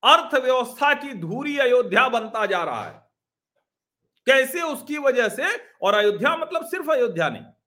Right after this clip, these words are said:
हमारे तो ये जो आध्यात्मिक धार्मिक केंद्र हैं, ये हमारी अर्थव्यवस्था का सबसे बड़ा केंद्र होते थे। और जो लोग मंदिरों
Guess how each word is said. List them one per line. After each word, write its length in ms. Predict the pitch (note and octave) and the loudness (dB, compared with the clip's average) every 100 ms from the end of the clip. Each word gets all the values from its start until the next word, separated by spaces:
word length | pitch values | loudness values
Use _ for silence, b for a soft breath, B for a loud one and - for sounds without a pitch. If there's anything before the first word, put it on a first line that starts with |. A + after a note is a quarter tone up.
| _ _ _ - | _ _ _ -10
हमारे 440 | D#3+ G#3 A#3 C#4 C#4+ | -2 2 4 2 0
तो 140 | C#4 | -4
ये 200 | B3+ B3 | -4 -4
जो 100 | A#3+ | 0
आध्यात्मिक 760 | G#3+ G3+ D#3 F#3 A#3 - B3+ | 0 0 0 -2 -2 -8 -10
धार्मिक 480 | E3 F#3 A3 A#3 - | -2 -2 -2 -4 -6
केंद्र 340 | - G#3+ G3+ F3 | -2 -2 -2 -4
हैं, 520 | E3+ A3+ G3 - _ _ _ _ _ | -2 -4 -4 -10 _ _ _ _ _
ये 140 | F3 A#3 | 2 4
हमारी 340 | G#3 A3 A#3+ | 4 0 -2
अर्थव्यवस्था 560 | G#3 E3+ F3+ F3+ F3+ A#3 | -4 -4 -8 -8 -8 -12
का 120 | A3 | -12
सबसे 240 | - E3+ | -14 -14
बड़ा 140 | F#3 E3 | -10 -10
केंद्र 320 | D#3+ C#3 B2+ | -10 -14 -12
होते 260 | G#2+ G#2 | -14 -16
थे। 120 | E2+ _ _ _ _ _ _ _ _ _ _ | -20 _ _ _ _ _ _ _ _ _ _
और 140 | C#3+ D3 | -8 -4
जो 120 | F#3+ | 0
लोग 360 | G#3 G3+ - - b _ | 0 0 -4 -18 b _
मंदिरों 480 | B2+ E3 F#3 G3+ G#3+ | -6 -4 0 2 2